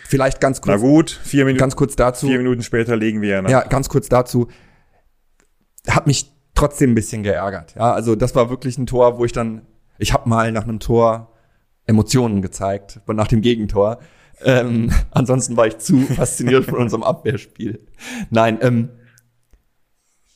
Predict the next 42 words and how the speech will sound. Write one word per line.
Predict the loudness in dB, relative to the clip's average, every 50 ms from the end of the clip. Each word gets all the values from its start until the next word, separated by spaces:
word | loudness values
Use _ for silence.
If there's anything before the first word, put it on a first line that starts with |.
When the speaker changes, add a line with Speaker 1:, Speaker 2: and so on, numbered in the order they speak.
| _ _ -4
Speaker 1:
das | -2 0 0
hat | 0 -2
mich | -2 -6 0
wirklich | 0 0 0 0 -4 -6 -6
geärgert, | -4 -2 0 0 0 0 -2 -6 -8 -10 -16 -16
weil | -8 -4 -2 2 2 2 2 2 0 -4 -8 _ _ _ _ _ _ _ _ _ _ _ _ _ _ _ _ _ _ _ _ _ _ _ _ _ _ _ _ _ _ _ _ _ 0
Magdeburg | 2 2 2 2 0 -2 -2 -2 -2 -4 -4
hat | -8 -10 -10
je-, | -6 -6 -6 -6
fast | -4 -4 -4 -4 -4 -10
jede | -10 -2 2 2 2 2 2 -2
Ecke | -2 -4 -6 -10
kurz | -8 -6 -6 -6 -6 -4
ausgeführt. | -6 -8 -8 -8 -18 -20 -20 -20 -20 -20 -20 -20 _ _
Jede. | -10 -4 2 2 2 4 2 0 -4 -6 _ -10
Das | -2 -2
haben | -2 -2
sie | -2 -6
schon | -6 -4 -4
im | -2 0
letzten | 0 -2 -2 -4 -12
Spiel | -10 -4 -4 -4
gemacht, | -4 -2 -6 -6 -6
das | -6 -6
haben | -4 -4
sie | -4
in | -4 -6
den | -8
Spielen | -8 -8 -6 -4 -2
davor | -2 -2 -2 -2 -4
gemacht. | -4 -4 -6 -8 -10
Sie | -12
spielen | -12 -6 -2 0 0 2 0 -2 -4
die | -6 -6
Ecken | -6 -6 -6 -6 -8
nicht | -8 -8 -8 -12
direkt | -10 -10 -10 -10 -10 -12 -12 -10
rein. | -8 -8 -8 -10 -12 -16 _ _ _ _ -6
Und | -6 -2 -2
trotzdem | -2 -2 -2 -2 -2 -2 -2
steht | -4 -6 -6 -6 -2 2
da | 2 2 2 2 -2 -4 -8